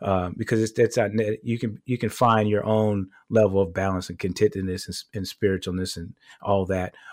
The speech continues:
without a large sum of money. But it does, it does help if that is your choice to invest in that, use those resources to invest in that manner. So I just wanted to make that point. But, uh, to your point, as far as in, uh, my, uh, identity,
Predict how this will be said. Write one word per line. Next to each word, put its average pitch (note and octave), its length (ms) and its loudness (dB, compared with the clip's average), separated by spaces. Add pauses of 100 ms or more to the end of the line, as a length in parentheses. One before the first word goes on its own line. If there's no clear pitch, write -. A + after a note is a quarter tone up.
(120)
without G#2 480 2
a F#2 160 -4
large E2+ 480 -8
sum E2 360 -6
of E2+ 120 -16
money. E2 320 -10
But G#2+ 140 6
it G2 140 2
does, G#2+ 400 6
it A2 140 0
does A2+ 220 4
help G#2+ 240 4
if - 160 -6
that G#2+ 180 6
is G2+ 160 2
your G2+ 120 0
choice G2+ 520 2 (560)
to G2+ 440 2
invest G#2 480 2
in G2 100 2
that, F#2+ 260 -4 (220)
use A2+ 420 2
those G2+ 180 4
resources F#2+ 360 -2
to - 100 -6
invest F2 320 -6
in F2+ 60 -8
that E2 120 -12
manner. E2+ 300 -10 (220)
So - 80 6
I - 20 8
just C#3+ 60 8
wanted A#2+ 140 6
to - 20 2
make F#2+ 160 0
that - 120 -6
point. D#2 240 -14 (300)
But, C#3+ 320 6
uh, A#2 320 8 (640)
to F#3 100 8
your E3 120 10
point, C3 220 6
as G2 60 -8
far A#2 160 8
as A2 80 8
in, B2 260 4
uh, G2+ 280 2 (320)
my, G#2 360 2 (320)
uh, A2 140 -6
identity, B2 640 4